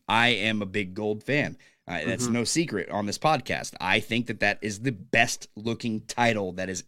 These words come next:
Speaker 1: ever graced professional wrestling, period. No title will top that title. Um, to me, it just looks like a crown. And, you know, I feel like that's, that's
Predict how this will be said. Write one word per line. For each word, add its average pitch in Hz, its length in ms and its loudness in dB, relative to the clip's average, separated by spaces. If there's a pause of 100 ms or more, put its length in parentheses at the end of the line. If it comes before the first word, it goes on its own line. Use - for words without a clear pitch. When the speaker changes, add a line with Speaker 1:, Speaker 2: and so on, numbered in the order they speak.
Speaker 1:
ever 110 260 -2
graced 107 540 -4
professional 101 540 -2
wrestling, 90 540 -6 (420)
period. 87 580 -2 (340)
No 117 280 0
title 120 360 2
will 110 140 0
top 104 320 2
that 95 200 -2
title. 85 360 -4 (720)
Um, 80 340 -6 (520)
to 113 100 -2
me, 127 280 6
it 123 40 6
just 110 240 -4
looks 117 180 -2
like 104 160 0
a 107 60 0
crown. 120 400 -2 (1040)
And, 92 360 0
you 98 120 -4
know, 95 160 2
I 98 100 2
feel 110 220 0
like 98 220 0
that's, - 420 0
that's - 560 -2